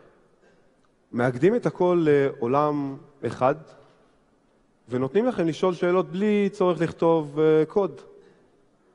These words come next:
וכל זה במאיות השנייה. אנחנו תמיד מתקדמים עם הטכנולוגיה, ורוצים להיות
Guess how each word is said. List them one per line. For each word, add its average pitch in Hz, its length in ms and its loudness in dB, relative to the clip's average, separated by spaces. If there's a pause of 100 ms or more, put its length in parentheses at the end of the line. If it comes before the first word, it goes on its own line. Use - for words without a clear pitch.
(120)
וכל 170 320 0
זה 170 220 2
במאיות 147 540 0
השנייה. 127 400 -4 (2000)
אנחנו 131 220 -2
תמיד 170 320 2
מתקדמים 165 440 0
עם 160 100 0
הטכנולוגיה, 143 640 -2 (800)
ורוצים 120 360 -2
להיות 156 560 0